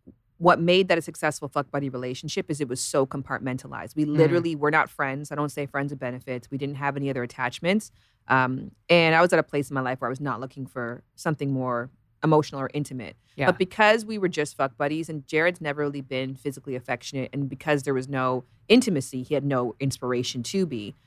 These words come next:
Speaker 1: So we would just have great sex and then it would end. And then I kinda got to a place where I realized I was missing the cuddling.
Speaker 2: Mm-hmm.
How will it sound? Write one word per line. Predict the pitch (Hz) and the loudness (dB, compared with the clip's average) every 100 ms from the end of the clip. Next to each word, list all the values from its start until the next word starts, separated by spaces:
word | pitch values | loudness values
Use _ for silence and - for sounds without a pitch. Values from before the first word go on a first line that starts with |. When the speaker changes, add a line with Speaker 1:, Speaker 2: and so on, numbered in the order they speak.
| _ | _
Speaker 1:
So | - 220 | 4 4
we | 254 | 6
would | 240 | 2
just | 233 254 | 4 4
have | 214 | 4
great | 175 170 - | 4 2 2
sex | 147 139 - | 2 2 0
and | 143 | -6
then | 139 | -4
it | |
would | 131 | -4
end. | 127 143 165 | -6 -6 -8
And | 165 | -6
then | |
I | 170 | -6
kinda | - 247 | 0 0
got | 240 214 | 2 0
to | - | 0
a | 180 | -6
place | - 151 151 | -2 -2 0
where | 147 | 0
I | |
realized | 139 143 139 139 143 139 - | 0 0 -2 -2 -4 -4 0
I | |
was | 165 156 | 2 2
missing | 143 135 170 170 | -2 -4 -6 -6
the | 170 | -6
cuddling. | - 180 185 208 240 | -2 -2 0 2 4
Speaker 2:
Mm-hmm. | 165 143 139 | 4 2 -4